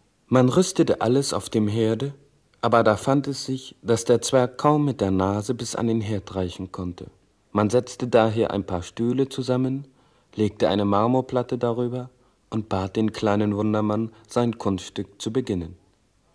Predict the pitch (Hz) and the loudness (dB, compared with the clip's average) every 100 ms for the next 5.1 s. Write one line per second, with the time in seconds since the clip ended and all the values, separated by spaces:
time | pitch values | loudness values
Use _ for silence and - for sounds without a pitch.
0 | _ _ _ _ _ 117 117 113 110 110 | _ _ _ _ _ 0 2 2 4 4
1 | 139 143 127 - 98 95 107 107 110 - | 4 4 -2 0 2 2 2 -2 -8 -6
2 | - 95 98 98 92 90 - 95 - 95 | -2 0 0 -4 -6 -4 -4 -4 -4 -8
3 | 92 _ _ - 113 - 120 110 110 107 | -10 _ _ -6 -6 -4 -4 -2 -2 0
4 | 101 104 104 104 95 - 110 110 120 117 | 0 2 2 0 -2 -2 0 0 2 0